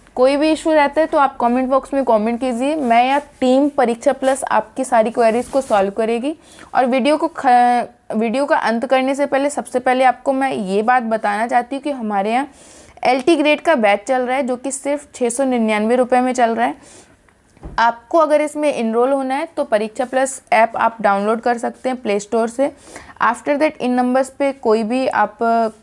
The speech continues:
कन्फ्यूजन या क्वेरी है कॉल करके पूछ सकते हैं और बैच में एनरोल हो सकते हैं। ठीक है, मिलेंगे नेक्स्ट वीडियो में अगले पन्द्रह क्वेश्चंस के साथ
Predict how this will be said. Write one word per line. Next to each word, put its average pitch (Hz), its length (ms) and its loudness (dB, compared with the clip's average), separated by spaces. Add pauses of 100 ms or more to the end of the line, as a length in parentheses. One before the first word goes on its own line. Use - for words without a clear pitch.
(260)
कन्फ्यूजन 226 580 0
या 254 140 2
क्वेरी 220 480 2
है 262 100 4
कॉल 214 320 2
करके 226 280 -2
पूछ 220 240 -4
सकते 247 360 -6
हैं 262 180 -4 (520)
और 247 80 2
बैच 226 340 2
में 277 80 -2
एनरोल 254 320 -2 (140)
हो 240 120 2
सकते 190 360 -6
हैं। 190 200 -10 (420)
ठीक 262 180 -2
है, 302 120 -2 (280)
मिलेंगे 285 320 2
नेक्स्ट 285 300 0
वीडियो 302 260 0
में 339 140 0
अगले 233 340 2
पन्द्रह 294 320 2
क्वेश्चंस 277 380 -2
के 294 100 -2
साथ 294 240 0